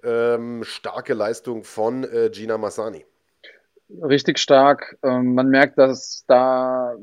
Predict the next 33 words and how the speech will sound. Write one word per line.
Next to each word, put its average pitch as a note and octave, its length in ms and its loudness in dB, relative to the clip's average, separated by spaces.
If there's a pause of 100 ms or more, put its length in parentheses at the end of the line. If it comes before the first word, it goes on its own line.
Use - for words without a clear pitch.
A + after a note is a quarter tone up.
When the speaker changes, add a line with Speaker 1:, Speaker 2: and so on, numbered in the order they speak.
(160)
Speaker 2:
also B2 260 -6
wirklich C3+ 340 -2
mit B2+ 140 -2
Masani C3 420 4
jemand B2+ 420 2
im A#2+ 420 -4
Oktagon B2 400 2
stand, B2 440 -2
der A2+ 480 4
komplett C#3 380 2 (480)
dedicated D3 680 2 (120)
ist, D3+ 340 -4
der B2 420 2
sein, B2 440 -4
sein A#2+ 200 -2
Leben C#3 340 2
dem C#3 140 2
Sport C#3 360 4
widmet. C#3+ 360 -4
Also B2 300 -4 (340)
die C3 80 4
hat C3 100 4
wirklich D3 260 -6
aus C#3 220 0
jeder D3 220 6
Pore C#3 720 0 (260)
sozusagen C3 760 -2
die B2 120 -12
Sportlichkeit D3 1000 -2
<laughs> - 40 -14
ausgestrahlt. D3+ 760 0 (440)
Und, C#3 540 -4
ähm, C#3 680 -4